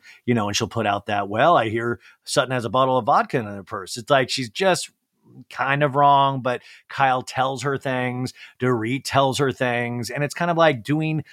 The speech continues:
the dirty work. It's like Kyle's minions in a way. But Kyle, you know, I don't think Kyle is flat out evil at all. Like, I, I truly don't. But I do think Kyle, uh, does, and she's been there for thirteen seasons,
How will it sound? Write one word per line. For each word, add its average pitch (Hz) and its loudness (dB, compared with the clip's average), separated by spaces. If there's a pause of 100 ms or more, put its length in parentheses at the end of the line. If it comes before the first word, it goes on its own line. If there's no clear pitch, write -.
(160)
the 135 2
dirty 139 4
work. 95 -2
It's 117 -2
like 131 0
Kyle's 131 2
minions 120 -2
in 98 -10
a 95 -8
way. 87 -12 (320)
But 143 -4
Kyle, 196 2 (300)
you 190 -2
know, 123 -4 (580)
I 190 4
don't 254 -6
think 202 -6
Kyle 156 0
is 123 0
flat 139 2
out 120 2
evil 143 -4
at 120 2
all. 120 -2
Like, 131 -2
I, 123 0
I 131 0
truly 139 -2
don't. 120 -2 (300)
But 180 4
I 185 4
do 202 -2
think 185 -2
Kyle, 151 4
uh, 123 4 (120)
does, 123 2
and 123 -4
she's 117 -4
been 143 0
there 135 4
for 123 0
thirteen 127 0
seasons, 143 0